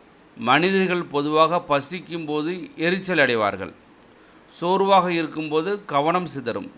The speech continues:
மன அழுத்தத்தில் இருக்கும்போது சில குறிப்பிட்ட பழக்கங்களை வெளிப்படுத்துவார்கள்.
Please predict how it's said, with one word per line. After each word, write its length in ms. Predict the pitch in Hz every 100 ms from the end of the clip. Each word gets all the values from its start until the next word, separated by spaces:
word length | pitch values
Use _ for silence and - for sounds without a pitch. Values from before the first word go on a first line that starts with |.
| - - - - - -
மன 260 | 123 135 160 190
அழுத்தத்தில் 560 | 160 175 160 185 185 170 156
இருக்கும்போது 560 | 151 156 151 151 175 196 143
சில 180 | 151 143 127
குறிப்பிட்ட 600 | 165 190 190 185 180 185 160
பழக்கங்களை 500 | 147 147 147 147 156 147
வெளிப்படுத்துவார்கள். 800 | 135 143 135 - 110 104 98 92